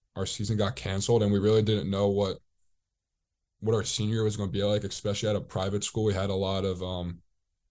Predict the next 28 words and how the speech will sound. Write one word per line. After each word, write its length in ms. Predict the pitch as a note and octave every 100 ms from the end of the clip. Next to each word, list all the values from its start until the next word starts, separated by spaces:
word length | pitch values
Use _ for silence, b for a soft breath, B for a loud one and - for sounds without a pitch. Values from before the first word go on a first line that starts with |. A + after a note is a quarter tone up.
| -
kids 280 | A#2+ G2 -
traveling 540 | - F#2+ G2 G2+ G#2
to 80 | G2+
school, 400 | - G#2 G2+ G2
a 80 | F#2+
lot 80 | F#2+
of 80 |
commuters 460 | - G2 F#2+ G2 G2
that 120 | F#2+
were 100 | F#2
dorming 360 | F#2 F2+ F#2+ F2
on 180 | F2+ F#2+
campus, 460 | - F#2 - A2
so 120 | -
they 80 | G2
were 60 | F#2+
a 20 |
little 120 | F#2+
bit 140 | G2 -
stricter 440 | - F#2+ F2+ G#2
with 180 | F#2+ F#2+
their 140 | G2
rules. 500 | F#2 G2 G2+ G2+ - _ _ _ _ _ _ _ _
So 160 | -
that's 220 | A2 B2 A#2+
one 240 | A2 A2+
thing 300 | A2 A2+ G2+
that 340 | G2 F#2+ D#2+